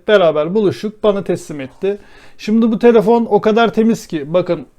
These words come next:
hiçbir yerinde daha telefon açılmamış. Açılıp açılmadığını zaten size göstereceğim birazdan. Hiçbir yerinde çizik yok. Sadece şu arkada bir çiziği var. Başka telefon tertemiz. Bu kadar temiz bir iPhone altı gerçekten zor bulunur dostlar.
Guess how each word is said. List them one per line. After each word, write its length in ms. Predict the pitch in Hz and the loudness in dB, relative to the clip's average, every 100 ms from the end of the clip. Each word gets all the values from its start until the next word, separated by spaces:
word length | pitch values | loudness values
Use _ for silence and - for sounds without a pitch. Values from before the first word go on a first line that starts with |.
| _ - _ _ _ _ _ | _ -20 _ _ _ _ _
hiçbir 340 | 220 - 208 226 | -6 -4 2 4
yerinde 480 | 190 180 196 202 | 4 2 0 0
daha 300 | 180 196 202 | 2 2 2
telefon 500 | - - 175 170 214 - | -2 -2 0 0 -2 -4
açılmamış. 640 | 185 - 190 160 143 135 | -6 -2 -2 -2 -6 -8
Açılıp 340 | 170 - 190 | -6 -2 0
açılmadığını 500 | 190 190 202 185 170 | -2 -2 -2 -2 -2
zaten 260 | 160 160 147 | -2 -4 -6
size 160 | 135 143 | -6 -2
göstereceğim 680 | 185 175 196 185 190 190 | -2 0 0 0 0 0
birazdan. 520 | 190 185 180 185 190 | 0 0 -2 -4 -6
Hiçbir 360 | 160 175 - 226 | -6 -8 -2 0
yerinde 360 | 208 185 170 165 | 4 2 0 -6
çizik 380 | 160 156 196 | -6 -6 -2
yok. 240 | 175 202 - | 2 2 0
Sadece 460 | - 247 220 190 | -4 -2 -2 -4
şu 200 | 196 - | -4 0
arkada 320 | 196 175 170 160 | 0 0 -2 -4
bir 80 | |
çiziği 440 | 143 - 139 143 143 | -6 -10 -8 -6 -2
var. 160 | 185 190 - - - - _ - | -2 -4 -12 -20 -20 -20 _ -6
Başka 540 | 233 - - 208 190 | -6 -6 0 2 2
telefon 420 | 196 208 180 180 | 2 2 2 -2
tertemiz. 640 | 139 - 180 147 156 139 147 | -4 0 0 0 -6 -8 -6
Bu 80 | |
kadar 320 | 190 196 180 139 | -2 0 0 -2
temiz 320 | 170 170 156 | -4 -4 -4
bir 280 | 156 156 175 | -4 -2 -2
iPhone 240 | 170 160 | -2 -8
altı 340 | 151 170 160 170 | -2 -2 -2 -4
gerçekten 540 | 175 170 156 131 175 | -4 -4 -6 -8 -6
zor 280 | 147 165 151 | -4 -4 -4
bulunur 280 | 143 143 135 | -8 -8 -4
dostlar. 400 | 147 147 185 | -4 -4 -8